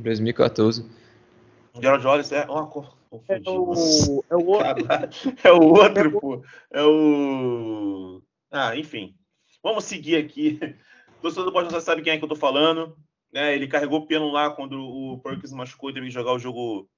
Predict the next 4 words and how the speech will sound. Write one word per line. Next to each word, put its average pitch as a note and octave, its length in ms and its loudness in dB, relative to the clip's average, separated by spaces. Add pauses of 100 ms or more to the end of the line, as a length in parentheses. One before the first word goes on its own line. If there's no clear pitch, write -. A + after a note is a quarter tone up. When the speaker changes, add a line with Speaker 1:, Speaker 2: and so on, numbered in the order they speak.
(100)
Speaker 2:
sete A#2+ 420 -6
lá A#2+ 120 -8
em, A2+ 460 -16 (640)
em, G2+ 800 -16